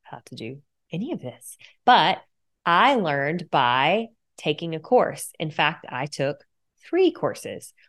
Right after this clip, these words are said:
When I first started my Instagram management business, I took three different Instagram marketing courses.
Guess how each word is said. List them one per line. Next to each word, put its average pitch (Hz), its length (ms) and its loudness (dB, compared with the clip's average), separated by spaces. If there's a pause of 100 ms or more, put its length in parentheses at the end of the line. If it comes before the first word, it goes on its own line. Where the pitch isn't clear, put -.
(120)
When 160 160 -2
I 156 240 2
first 202 320 -6
started 151 520 0 (300)
my 160 120 0
Instagram 175 420 -2
management 170 380 -4
business, 143 320 -8 (100)
I 160 120 -4
took 180 240 -10 (200)
three 180 560 -2
different 170 420 -4
Instagram 147 440 -6
marketing 135 640 -8 (480)
courses. - 580 -10